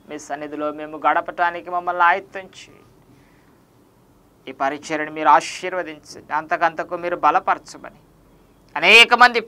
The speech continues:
ప్రియులు ఈ పరిచర్యలో పాలిభాగస్తులు అవునట్లుగా మీరు కృప చూయించమని యేసుక్రీస్తు వారి అతి శ్రేష్టమైన నామములో ప్రార్థించి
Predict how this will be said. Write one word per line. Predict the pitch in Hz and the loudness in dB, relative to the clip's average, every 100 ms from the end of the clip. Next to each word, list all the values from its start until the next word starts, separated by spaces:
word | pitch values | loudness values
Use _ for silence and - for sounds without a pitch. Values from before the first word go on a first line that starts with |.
| - | -6
ప్రియులు | 165 180 160 | -2 -2 -2
ఈ | 156 | -2
పరిచర్యలో | 156 160 170 165 160 156 - | -2 -2 -4 -2 0 -2 0
పాలిభాగస్తులు | - 202 196 202 220 220 214 196 | 2 4 6 6 6 -2 -2 -2
అవునట్లుగా | 156 151 - 143 139 143 | -2 -6 -10 -8 -8 -8
మీరు | 143 139 _ _ _ _ _ _ _ _ | -16 -20 _ _ _ _ _ _ _ _
కృప | 185 190 240 240 | -4 0 -2 -2
చూయించమని | 180 143 - - 135 131 _ | -8 -10 -16 -18 -18 -18 _
యేసుక్రీస్తు | 165 165 165 165 170 175 - | -12 -12 -12 -10 -8 -8 -8
వారి | 175 175 | 0 0
అతి | 175 175 | 0 -4
శ్రేష్టమైన | - 202 214 - 208 180 156 | -4 -4 -4 -6 -6 -4 -4
నామములో | 143 139 139 139 135 _ - | -6 -8 -14 -16 -18 _ -2
ప్రార్థించి | 139 151 143 147 - | 0 0 -4 -16 -16